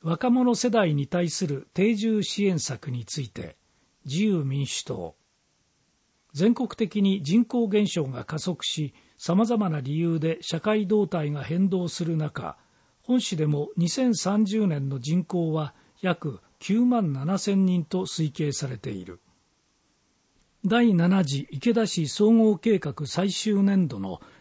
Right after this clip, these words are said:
二千三十二年度に、本市が人口十万人を維持するには、住民登録をしていない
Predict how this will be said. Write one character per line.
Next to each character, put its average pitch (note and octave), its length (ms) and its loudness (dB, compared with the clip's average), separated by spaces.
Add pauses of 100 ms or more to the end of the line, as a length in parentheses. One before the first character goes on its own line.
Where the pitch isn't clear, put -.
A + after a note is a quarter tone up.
二 E3 120 6
千 A3 340 2
三 A3 340 2
十 D#3 280 0
二 C#3+ 160 2
年 F#3 260 4
度 F#2 140 -8
に、 E2+ 200 -8 (280)
本 A#3 220 6
市 F3+ 160 -2
が E3 220 0
人 F3 220 4
口 G3+ 280 2
十 E3+ 260 2
万 G#3+ 280 4
人 G3 260 4
を G3 160 2
維 G#3 60 -2
持 F#3+ 180 -2
す - 180 -6
る B2 100 -6
に G#2 120 -8
は、 E2+ 200 -10 (400)
住 D#3+ 200 2
民 A3 260 4
登 G3 180 2
録 D#3+ 240 -2
を C#3+ 80 -2
し - 120 -8
て G3 140 2
い F#3 120 4
な F3+ 140 2
い F3+ 180 0